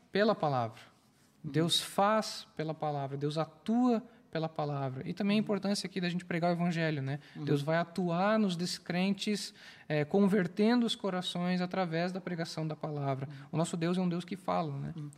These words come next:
Speaker 2: Pegando, pegando a ideia aqui do, do Renan, que ele trouxe aqui sobre o, o,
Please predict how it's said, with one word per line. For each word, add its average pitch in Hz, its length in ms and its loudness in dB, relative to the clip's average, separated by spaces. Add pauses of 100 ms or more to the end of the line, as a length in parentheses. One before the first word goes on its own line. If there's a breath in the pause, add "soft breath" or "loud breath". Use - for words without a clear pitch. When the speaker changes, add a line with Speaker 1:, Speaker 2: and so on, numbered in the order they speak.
(260 loud breath)
Speaker 2:
Pegando, 170 480 4
pegando 165 300 2
a 170 60 6
ideia 156 300 8
aqui 156 280 -2
do, 143 380 -2
do 147 160 0
Renan, 147 420 2
que 147 100 -8
ele 143 120 -4
trouxe 156 320 0
aqui 147 100 -6
sobre 151 300 -4
o, 143 180 0 (640 loud breath)
o, 143 320 -2